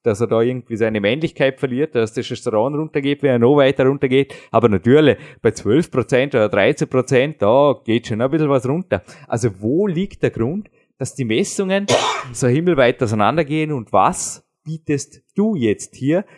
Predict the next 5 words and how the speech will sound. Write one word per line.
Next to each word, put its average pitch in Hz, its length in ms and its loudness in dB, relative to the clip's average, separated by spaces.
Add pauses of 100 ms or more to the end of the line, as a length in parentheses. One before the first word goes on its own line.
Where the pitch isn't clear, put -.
(160)
dem 131 300 2
an 113 380 -2 (680)
professionellen 127 840 0 (200)
Ergebnissen 135 640 -4
interessierten 131 960 -6